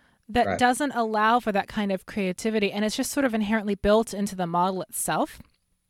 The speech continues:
Speaker 1: Um, with the overhead, with,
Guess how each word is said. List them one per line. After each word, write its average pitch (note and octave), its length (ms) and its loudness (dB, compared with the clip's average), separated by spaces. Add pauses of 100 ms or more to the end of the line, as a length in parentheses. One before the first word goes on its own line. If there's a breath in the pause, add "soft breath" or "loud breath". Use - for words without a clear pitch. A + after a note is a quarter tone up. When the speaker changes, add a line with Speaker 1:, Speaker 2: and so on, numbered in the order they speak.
(540)
Speaker 1:
Um, G3+ 300 0 (560 soft breath)
with A#3 260 2
the - 160 -4
overhead, A#3+ 560 2
with, A3 280 -2